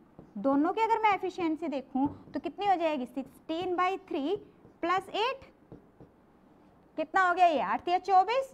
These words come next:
चौबीस और छः, तीस, चालीस, चालीस बटा तीन। Done। हाँ जी, इतने pages वो कर सकते हैं per hour। Clear? Now,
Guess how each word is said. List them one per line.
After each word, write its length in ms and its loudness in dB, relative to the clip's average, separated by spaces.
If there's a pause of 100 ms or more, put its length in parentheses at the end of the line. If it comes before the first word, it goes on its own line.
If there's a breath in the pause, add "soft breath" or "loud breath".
(160)
चौबीस 520 2
और 160 2
छः, 260 0 (400 loud breath)
तीस, 320 0
चालीस, 360 2
चालीस 340 -2
बटा 200 0
तीन। 220 -8 (1600)
Done। 240 0 (600 loud breath)
हाँ 100 0
जी, 160 -2
इतने 500 0 (100)
pages 640 0 (280)
वो 120 6
कर 200 0
सकते 380 -6
हैं 320 -4 (920)
per 220 -4 (240)
hour। 280 -20 (800)
Clear? 300 0 (340 loud breath)
Now, 280 2